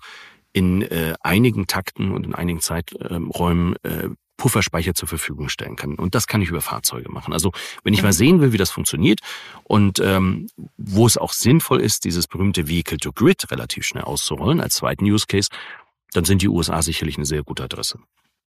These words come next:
Speaker 2: Okay. Wir haben jetzt viele Seiten beleuchtet, ja, also probieren geht über studieren, nee, wie heißt, studieren geht über probieren. Wenn wir uns die Zukunft anschauen, Jörg, wird bidirektionales Laden in ein paar Jahren Standard sein?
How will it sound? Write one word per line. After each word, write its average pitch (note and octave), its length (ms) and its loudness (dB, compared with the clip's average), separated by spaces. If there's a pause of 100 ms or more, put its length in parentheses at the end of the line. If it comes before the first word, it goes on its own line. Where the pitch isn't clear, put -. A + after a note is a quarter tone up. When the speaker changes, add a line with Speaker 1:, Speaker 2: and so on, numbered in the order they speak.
(480)
Speaker 2:
Okay. C4 380 -12 (1080)
Wir F3 100 -4
haben G#3+ 100 0
jetzt G#3+ 140 -4
viele A#3+ 200 -2
Seiten G#3+ 340 2
beleuchtet, G#3+ 720 2
ja, A3 240 0
also F#3 400 0 (920)
probieren G#3 380 2
geht F#3 140 -2
über F#3 160 0
studieren, G#3 400 0
nee, F3 160 2
wie G3 80 0
heißt, G#3+ 320 -2
studieren G3 360 0
geht G#3 140 0
über F#3 140 2
probieren. F#3+ 500 0 (380)
Wenn F#3 100 2
wir G#3+ 80 2
uns G#3 140 0
die G3+ 100 -4
Zukunft F#3 840 -2
anschauen, D3+ 500 0
Jörg, A2+ 460 -4 (140)
wird G3 440 -2
bidirektionales F#3+ 840 0
Laden D#3+ 420 2
in - 140 -4
ein D#3 200 -2
paar C#3+ 200 -2
Jahren C#3 460 0
Standard - 500 -4
sein? - 320 -6